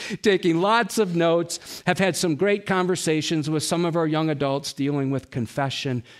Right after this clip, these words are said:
and repentance. I heard this week there's a group of Edgewood people forming the movement team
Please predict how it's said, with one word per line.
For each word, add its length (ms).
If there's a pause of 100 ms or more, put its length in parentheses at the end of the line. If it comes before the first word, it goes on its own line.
(160)
and 200
repentance. 720 (920)
I 100
heard 200
this 220
week 220
there's 180
a 60
group 260
of 120
Edgewood 440
people 420 (220)
forming 560
the 120
movement 800
team 380